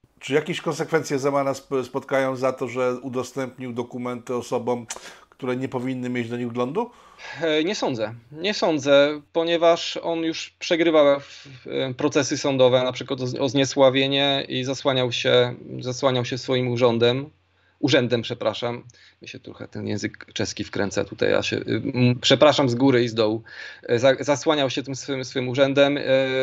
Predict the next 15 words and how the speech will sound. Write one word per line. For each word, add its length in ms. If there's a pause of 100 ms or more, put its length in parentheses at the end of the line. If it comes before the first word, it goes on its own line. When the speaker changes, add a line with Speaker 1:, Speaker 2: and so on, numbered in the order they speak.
(280)
Speaker 2:
i 500
poza 220
tym 200
on 180
po 120
u-, 260
ukończeniu 1120
sprawowania 640
tego, 320
tej 140
funkcji, 720
nie 140
sądzę, 300
że 80
mu 340